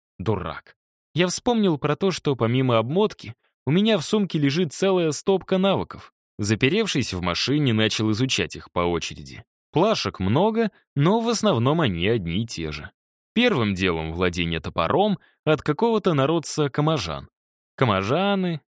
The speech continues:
камажанцы, пофиг. Запираться в машине было ошибкой. Навык предполагал закрепление его физических составляющих,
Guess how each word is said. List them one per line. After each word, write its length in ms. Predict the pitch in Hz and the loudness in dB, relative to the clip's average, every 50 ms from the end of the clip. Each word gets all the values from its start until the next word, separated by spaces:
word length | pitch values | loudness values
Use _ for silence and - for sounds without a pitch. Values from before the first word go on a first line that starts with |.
| _ _ | _ _
камажанцы, 920 | - 92 85 80 78 80 90 107 131 156 180 180 160 - - 170 160 147 - _ _ _ _ _ _ | -4 -2 -2 -2 -2 0 2 2 2 2 2 0 -2 -2 -2 -2 -4 -4 -6 _ _ _ _ _ _
пофиг. 500 | - 247 247 - - - - - - - _ _ _ _ _ _ _ _ _ _ _ | 0 0 0 0 -2 -8 -14 -20 -20 -20 _ _ _ _ _ _ _ _ _ _ _
Запираться 600 | 117 107 123 131 156 208 233 233 202 - - 208 190 | -2 0 0 0 2 2 0 0 0 0 0 2 2
в 60 | 180 | 2
машине 440 | 185 190 170 - - 160 180 196 196 | 0 0 -2 -2 -2 -2 -2 -2 0
было 260 | 135 120 127 139 160 | 0 0 0 0 0
ошибкой. 540 | 156 - - 92 92 82 - - 92 - - _ _ _ _ _ _ _ _ _ | -2 -4 -4 -4 -4 -4 -6 -10 -14 -14 -14 _ _ _ _ _ _ _ _ _
Навык 480 | - 143 202 226 214 196 147 - - - | 0 2 2 2 2 0 -2 -4 -4 -2
предполагал 680 | - 104 110 - - 101 95 92 92 107 135 147 135 | 0 0 0 0 0 0 0 0 0 0 0 0 0
закрепление 720 | 110 101 117 - - 107 90 - 113 131 147 147 139 131 | 2 0 0 0 0 -4 -2 -2 -2 -2 0 0 2 2
его 200 | 123 120 117 113 | 2 2 2 2
физических 680 | 98 - 101 101 98 - 143 127 - - - - 135 123 | 0 0 0 2 2 0 0 0 -4 -4 -2 -2 -2 -2
составляющих, 840 | - 135 123 - - 135 143 170 190 180 104 82 - - 82 - - | -2 -4 -2 0 0 0 0 0 0 0 -2 -4 -6 -8 -10 -12 -16